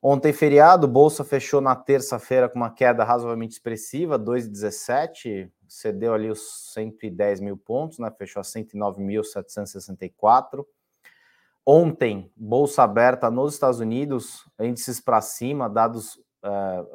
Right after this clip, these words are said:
o mercado sempre olhando, eh, o dado de curtíssimo prazo que lhe interessa, e aí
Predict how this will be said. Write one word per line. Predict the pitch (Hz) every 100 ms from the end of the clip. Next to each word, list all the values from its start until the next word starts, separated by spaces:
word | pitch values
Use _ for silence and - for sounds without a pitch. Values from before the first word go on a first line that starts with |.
| 92
o |
mercado | 98 113 107 117 120 113 113 98
sempre | - 120 123 123
olhando, | 117 113 113 113 110 95 - _ 90
eh, | 98 95 92 - _ _
o | 107 107
dado | 101 113 110 107
de | 95
curtíssimo | - 120 107 139 - 127
prazo | 107 117 117 107
que | 107 -
lhe | 120 127
interessa, | 127 139 123 104 123 160 - 101 -
e | 98 110
aí | 101 110 120